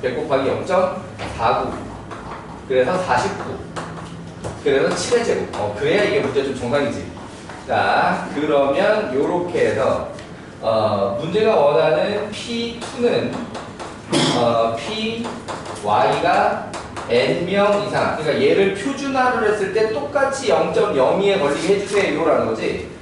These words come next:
P one과 P two가 같다라고 했습니다. 자, 그래서 얘 다시 P, Z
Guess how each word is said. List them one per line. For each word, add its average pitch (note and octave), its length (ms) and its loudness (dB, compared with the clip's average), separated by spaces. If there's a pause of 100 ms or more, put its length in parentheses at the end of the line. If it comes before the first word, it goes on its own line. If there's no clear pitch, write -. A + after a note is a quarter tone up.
(220)
P G#3+ 100 2
one과 E3+ 240 4
P E3+ 100 -2
two가 E3 180 -2
같다라고 - 360 2
했습니다. - 240 -2 (760)
자, - 260 4
그래서 G#3 240 4
얘 E3 80 6
다시 C#3+ 280 0
P, - 380 -6 (840)
Z G#3 680 4